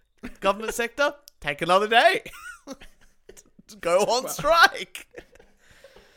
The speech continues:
Speaker 1: Continue, but you're about to go on strike. But what happened?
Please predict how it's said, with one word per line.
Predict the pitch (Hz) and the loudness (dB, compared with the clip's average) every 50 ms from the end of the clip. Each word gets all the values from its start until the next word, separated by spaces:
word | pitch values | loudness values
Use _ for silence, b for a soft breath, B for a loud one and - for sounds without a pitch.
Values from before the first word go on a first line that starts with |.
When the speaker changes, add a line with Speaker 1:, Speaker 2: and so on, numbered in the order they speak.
| b b b b b b _ _ _ _ _ - | b b b b b b _ _ _ _ _ -10
Speaker 1:
Continue, | 147 147 202 240 247 226 190 147 139 | -8 -8 -6 -6 -6 -6 -6 -6 -6
but | 143 156 - | -6 -6 -2
you're | 196 190 | -2 0
about | 185 220 220 220 | 2 2 0 0
to | - 220 | -2 -4
go | 202 196 185 | -4 -2 -2
on | 170 165 165 | -2 -4 -6
strike. | - - 160 143 147 151 - | -4 -2 0 0 -2 -2 -4
But | - 196 202 | -4 -4 -2
what | 240 262 254 | -2 0 2
happened? | 262 277 277 277 - 127 101 - | 2 2 2 0 -4 -14 -14 -18